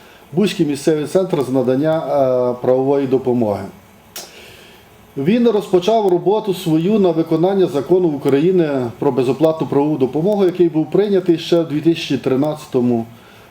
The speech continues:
дванадцятому, тринадцятих роках. Як починалася робота?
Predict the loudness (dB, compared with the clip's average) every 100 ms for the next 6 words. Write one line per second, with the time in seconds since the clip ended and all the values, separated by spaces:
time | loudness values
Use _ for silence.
0 | -6 -2 0 -2 -4 -4 -2 -2 -2 -4
1 | -6 -4 -4 -4 -6 -6 -16 -20 _ -20
2 | -20 -20 -20 -20 -20 -20 -20 -20 -20 -14
3 | -4 0 0 0 -2 0 2 0 0 -2
4 | -2 -2 -2 -2 -6